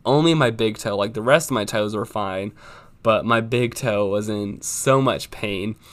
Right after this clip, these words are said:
And, I mean, like, I could still curl it and stuff like that, so I knew I didn't break it, but it hurt a ton. So I hobble through, um, the rest of Put Away in the cold, in the dark,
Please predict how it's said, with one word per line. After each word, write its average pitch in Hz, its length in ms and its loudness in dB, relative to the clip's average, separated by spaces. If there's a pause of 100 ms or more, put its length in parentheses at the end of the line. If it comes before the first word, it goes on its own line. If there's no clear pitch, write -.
(240)
And, 156 140 0
I 160 40 4
mean, 156 180 2
like, 143 180 2
I 131 100 2
could 135 160 -2
still 151 280 0
curl 113 440 0
it 139 120 2
and 147 120 -2
stuff 151 260 -2
like 165 180 0
that, 170 280 -2
so 131 160 2
I 117 60 2
knew 117 200 2
I 113 100 4
didn't 107 340 -2
break 90 340 -2
it, 170 260 2 (400)
but 113 220 2
it 117 220 4
hurt 113 380 0
a - 240 -8
ton. 120 600 -2 (760)
So 120 540 4
I 120 160 6
hobble 160 460 4
through, 117 640 2 (640)
um, 113 300 4
the 113 120 4
rest 110 340 2
of 107 220 2
Put 120 200 0
Away 104 420 2
in 127 180 2
the 139 100 2
cold, 107 640 0
in 123 240 -2
the 117 100 2
dark, 104 640 2